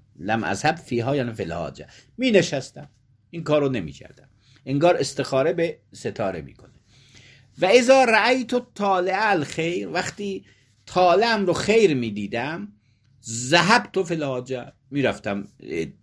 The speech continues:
دنبالش. فقال لی، امام از من میپرسه چه تقضی، به عنوان حکم قطعی قضاوت می‌کردی؟ یعنی می‌گفتی حتماً طالعم چون بده نمیرم،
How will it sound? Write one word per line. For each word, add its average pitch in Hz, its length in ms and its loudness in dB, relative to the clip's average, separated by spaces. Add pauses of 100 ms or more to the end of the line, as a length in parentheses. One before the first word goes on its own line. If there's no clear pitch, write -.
(120)
دنبالش. 80 720 -10 (260)
فقال 143 520 0
لی، 131 280 -4
امام 120 280 -2
از 98 140 -6
من 123 160 -6
میپرسه 127 480 -10
چه 151 220 -8
تقضی، 113 800 -2 (1000)
به 92 80 -6
عنوان 117 560 -2 (460)
حکم 107 500 -6
قطعی 120 1000 -4 (1500)
قضاوت 92 600 -4
می‌کردی؟ 85 560 -10
یعنی 101 300 -4
می‌گفتی 101 460 -8
حتماً 120 600 -4
طالعم 95 680 -2 (280)
چون 92 240 -10
بده 95 320 2
نمیرم، 156 640 -2